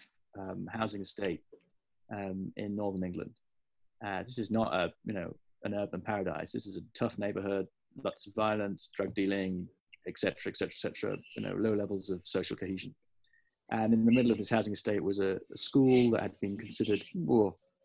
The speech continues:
I think the government ca-, called it the fifth worst school in the entire of the U K. And they were about to close it.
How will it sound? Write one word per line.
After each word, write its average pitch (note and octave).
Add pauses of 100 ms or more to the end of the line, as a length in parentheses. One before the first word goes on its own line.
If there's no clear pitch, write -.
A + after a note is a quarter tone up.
(280)
I A#2+
think -
the C3
government B2
ca-, C3
called B2
it -
the -
fifth -
worst B2
school B2
in A2
the G#2+
entire A2+
of G#2
the G#2
U G#2
K. F#2 (500)
And G#2
they G#2+
were G#2+
about G#2+
to -
close G#2
it. -